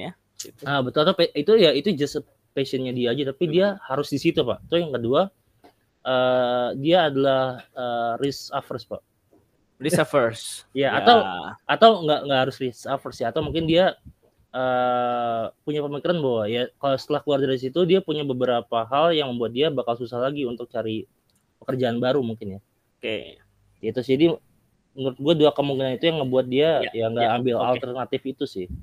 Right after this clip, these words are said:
Speaker 1: Oke. Tapi kalau saya sih, Pak, secara pribadi, personal ya, kalau boleh saya ber-,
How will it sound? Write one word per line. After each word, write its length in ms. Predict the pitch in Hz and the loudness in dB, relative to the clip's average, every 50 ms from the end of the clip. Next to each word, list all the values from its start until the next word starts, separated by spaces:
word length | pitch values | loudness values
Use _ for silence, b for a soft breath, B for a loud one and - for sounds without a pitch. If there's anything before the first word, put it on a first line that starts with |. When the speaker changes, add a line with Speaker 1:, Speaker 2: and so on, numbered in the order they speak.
| - _ - - _ _ _ | -18 _ -20 -20 _ _ _
Speaker 1:
Oke. 160 | - - - - _ - b b b b b b b b b b b b | -20 -20 -20 -20 _ -20 b b b b b b b b b b b b
Tapi 100 | - 175 | -6 2
kalau 300 | 175 185 175 170 160 156 | 2 6 6 8 6 6
saya 320 | - - - 147 139 147 | 4 4 4 6 6 6
sih, 160 | 175 175 - 202 | 4 0 -4 -6
Pak, 160 | - 196 185 | -6 -6 -8
secara 240 | - - 151 131 127 | -4 0 0 0 0
pribadi, 560 | 120 - 139 135 127 113 107 117 143 151 _ - | 0 -4 -4 -2 -2 -2 -2 -4 -8 -10 _ -14
personal 480 | - - 120 - - 135 156 180 160 120 104 104 | -12 -12 -8 -2 0 2 4 4 4 2 2 -4
ya, 160 | 95 - 160 _ _ - | -8 -10 -14 _ _ -6
kalau 160 | 123 127 127 | -2 -2 -2
boleh 320 | 123 127 120 120 127 127 - | -2 -2 -2 -2 -2 -2 -2
saya 240 | 123 117 117 120 | -2 -2 -2 -2
ber-, 400 | 120 113 120 123 120 120 113 117 | -2 -2 -4 -6 -6 -6 -10 -12